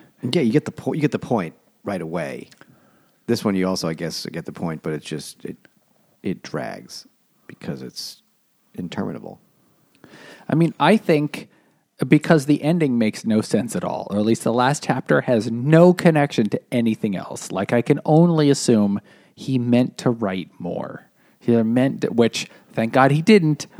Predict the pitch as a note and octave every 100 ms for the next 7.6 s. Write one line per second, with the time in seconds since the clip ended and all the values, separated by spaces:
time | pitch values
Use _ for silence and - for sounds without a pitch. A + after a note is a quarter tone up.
0 | C3 B2 - C#3+ C3 C#3+ D3 C3 A#3+ D3
1 | - F3+ B3 - F3 D#3 - A#3+ A3+ G#3+
2 | G#3+ D#3+ D3+ D3 F3+ D#3+ C#3 A#2 A2 A#2+
3 | - G#2 - - G#3+ G3 G#3+ F#3+ E3+ -
4 | G3+ - - C#3+ F3+ - F#3 E3 D3 F3
5 | F3+ E3+ D3 C#3 C3+ C3+ B2+ B2 B2+ C3
6 | - D3+ D3 C3+ - A2+ G2 - - C3
7 | B2+ C3 B2+ B2 A#2+